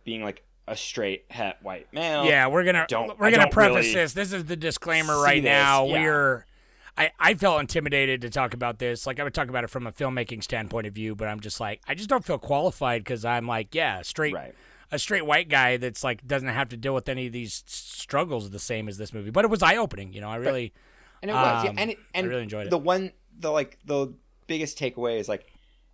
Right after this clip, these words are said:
Speaker 1: it's how, it's how this was portrayed with such humanity, and it, I don't know, it didn't focus on the, like, despair that
Speaker 2: No.
Speaker 1: it could have ju-, it could have just, it could have just sat in that and tried to,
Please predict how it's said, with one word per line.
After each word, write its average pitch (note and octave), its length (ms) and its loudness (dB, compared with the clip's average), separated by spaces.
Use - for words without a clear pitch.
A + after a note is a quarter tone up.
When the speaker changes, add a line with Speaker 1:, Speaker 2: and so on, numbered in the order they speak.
Speaker 1:
it's G#2 160 -12
how, A#2+ 480 2
it's B2 160 -6
how C3 340 0
this B2 300 -4
was C3 140 -6
portrayed B2+ 500 -2
with A#2 140 -6
such A2+ 260 -2
humanity, G#2 640 -6
and F#2+ 440 -6
it, A2 180 -6
I A#2 120 -2
don't F2+ 120 -6
know, - 40 -14
it A2 120 -8
didn't B2+ 220 -4
focus G#2+ 480 -6
on F#2 340 -10
the, A#2 160 -4
like, F#2+ 340 -6
despair F#2 640 -8
that C#3 60 -10
Speaker 2:
No. F3 200 -2
Speaker 1:
it - 120 -8
could B2 200 0
have A2+ 140 -2
ju-, D3+ 140 -4
it E3 100 -2
could D#3+ 160 4
have C#3 80 0
just, - 280 -4
it D3 60 -8
could D#3 120 -2
have C#3 100 -4
just - 240 -8
sat A2+ 260 -4
in C#3+ 120 -4
that D#3 240 -4
and A2 100 -8
tried A#2+ 300 -4
to, A2+ 120 -2